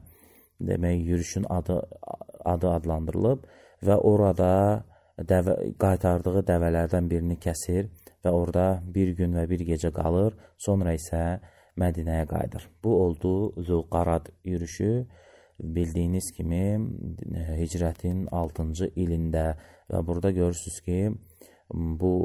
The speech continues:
e, demək, səhabi Sələmə binül Əkva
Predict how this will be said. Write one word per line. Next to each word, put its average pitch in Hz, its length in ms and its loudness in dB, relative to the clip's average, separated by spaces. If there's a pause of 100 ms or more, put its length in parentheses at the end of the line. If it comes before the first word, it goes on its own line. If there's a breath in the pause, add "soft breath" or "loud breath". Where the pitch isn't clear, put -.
e, 87 140 -4 (1300)
demək, 82 320 0 (440 soft breath)
səhabi 90 760 -2
Sələmə 85 400 0
binül 82 320 -4
Əkva 92 400 0